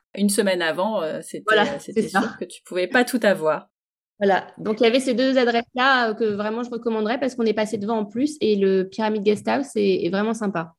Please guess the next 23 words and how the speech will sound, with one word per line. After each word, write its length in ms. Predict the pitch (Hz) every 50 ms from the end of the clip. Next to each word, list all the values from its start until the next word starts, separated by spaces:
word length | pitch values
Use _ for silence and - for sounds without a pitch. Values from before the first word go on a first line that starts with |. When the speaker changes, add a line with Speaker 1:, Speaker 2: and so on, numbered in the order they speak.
| _ _ _ _ _ _ _ -
Speaker 2:
Et 100 | 196 175
pas 120 | 233 247
cher, 240 | 240 240 240 208 185
du 140 | 175 170 170
coup, 100 | 170 180
cinquante 380 | - 214 202 202 214 202 214
euros 120 | 214 208 208
la 140 | 202 196 190
nuit 200 | 196 208 214 214
ou 40 |
quelque 160 | 202 190 185 -
chose 100 | 196 -
comme 140 | 196 190
ça. 180 | 180 180 175 - _ _ _ _ _ _ _ _ _ _ -
Speaker 1:
Ah 160 | - 233 294 415
oui, 180 | 403 311 - - _ _ _ _ _
ça, 180 | - 269 262 277
c'est, 160 | - 175 160
c'est 120 | 170 160
sympa, 360 | 160 - 202 285 - 233 208
ça. 260 | 202 202 165 175 - _ _ _ _ _ _ _ _ -
Speaker 2:
Ouais. 280 | 202 220 220 220 214 - - _ _ _ _ _ _ _ _ _
Speaker 1:
Donc, 520 | 226 202 240 269 269 262 262 - - -